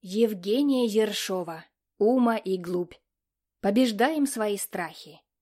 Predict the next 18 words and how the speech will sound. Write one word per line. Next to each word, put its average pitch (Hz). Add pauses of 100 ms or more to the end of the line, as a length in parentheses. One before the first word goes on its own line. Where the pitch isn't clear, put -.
(640)
Иллюстрации 294
Елизаветы 254
Посполит. 196 (1080)
Персонажи. 190 (1120)
Ума. 262 (920)
Младшая 220
сестра 214
четырёх 190
задир. 170 (800)
В 202
любопытстве, 254
смелости 214
и 208
проворстве 214
даст 247
фору 381
любому 285
мальчишке. 202